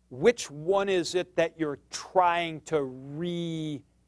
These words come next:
You know, and, and I guess it would be the latest edition by the guy or something like that.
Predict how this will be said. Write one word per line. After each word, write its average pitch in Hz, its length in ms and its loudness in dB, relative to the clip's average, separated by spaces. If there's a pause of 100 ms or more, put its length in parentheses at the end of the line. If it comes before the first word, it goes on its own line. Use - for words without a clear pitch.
(1900)
You 156 80 2
know, 151 240 4
and, 160 320 2 (640)
and 180 340 2
I 175 140 4
guess 220 500 8
it 185 180 2
would 170 300 4
be 170 520 0 (320)
the 170 100 10
latest 156 580 2
edition 135 760 2
by 120 200 0
the 113 100 -8
guy 117 300 0
or 123 160 -4
something 147 380 -2
like 120 260 -6
that. 107 240 -10